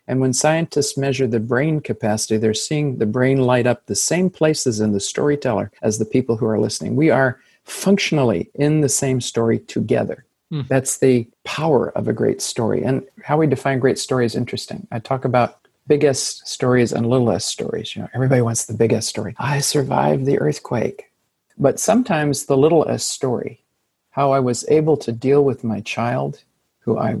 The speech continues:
Speaker 1: was secretly suspicious might be suicidal, that little S story, that's the story that could save your life. So
Speaker 2: Mm.
Speaker 1: all of them are valid, right?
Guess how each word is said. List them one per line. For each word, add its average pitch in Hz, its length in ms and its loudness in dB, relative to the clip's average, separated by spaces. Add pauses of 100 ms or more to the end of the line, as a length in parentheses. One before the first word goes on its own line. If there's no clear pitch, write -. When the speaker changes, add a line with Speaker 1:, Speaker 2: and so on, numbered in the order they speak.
(140)
Speaker 1:
was 160 200 -6
secretly 139 520 2
suspicious - 640 -4
might 117 300 0
be 120 80 -2
suicidal, 127 720 0
that 113 180 -2
little 139 240 4
S - 180 -2
story, - 480 -6 (420)
that's 135 220 2
the 135 60 2
story 117 340 2
that 110 200 0
could 113 120 -12
save 117 240 -2
your 104 140 0
life. - 420 -4 (360)
So 139 180 -8
Speaker 2:
Mm. - 120 -8
Speaker 1:
all 147 220 6
of 135 100 2
them 123 140 0
are 113 100 -2
valid, 98 360 -6
right? 113 200 -8